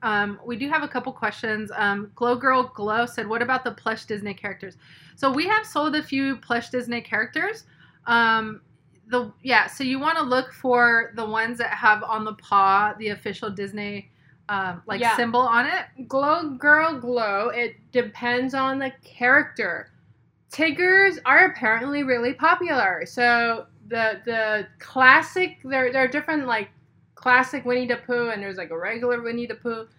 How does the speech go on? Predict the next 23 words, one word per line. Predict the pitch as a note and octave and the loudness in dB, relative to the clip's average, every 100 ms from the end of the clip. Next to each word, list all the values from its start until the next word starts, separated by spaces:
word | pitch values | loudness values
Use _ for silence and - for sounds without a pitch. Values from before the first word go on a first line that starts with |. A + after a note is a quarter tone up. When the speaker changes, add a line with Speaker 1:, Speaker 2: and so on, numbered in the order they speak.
| _ _ _ | _ _ _
Speaker 2:
Classic | - C4+ C#4+ C#4+ E4+ | 0 4 4 2 -6
Tiggers | - D#4 B3+ D4+ D4+ C#4 | -4 -4 0 2 2 2
are, | C4 C4 B3 A3 | 0 0 0 -2
um, | A3 A3 G#3 - | -2 -2 -8 -4
actually | A#3 A3+ - C4+ | -4 -4 -4 -6
popular | B3+ A#3+ A#3+ A#3 A3 G3+ A#3 | -2 -2 -2 -4 -2 -2 -2
for | B3 | -6
collectors. | A#3+ A#3 G3+ F#3+ - C#4 E4 D#4+ - _ _ - | -8 -6 -6 -6 -4 -4 -4 -6 -14 _ _ -8
Um, | A#3+ A#3+ A#3+ | -2 0 0
so | B3 | -2
you | C#4 C4+ | -2 0
gotta | D4 D#4+ | 0 0
do | E4 | 0
your | E4 C4 | -2 -2
research | C#4+ D#4 C4 G#3+ - | -2 -2 -4 -4 -6
on | A3 A3+ G#3+ | -4 -4 -4
which | A3+ - | -6 -8
character. | - A#3 A#3+ B3 G#3+ | -4 0 0 -2 -6
Not, | G3 A3 A#3 A3+ - | -4 0 0 -2 -10
not | B3 D#4 - | -2 0 2
all | A3 A3+ C4 | 2 4 2
of | G#3 | -2
them | F#3 F3+ F3 | -6 -6 -8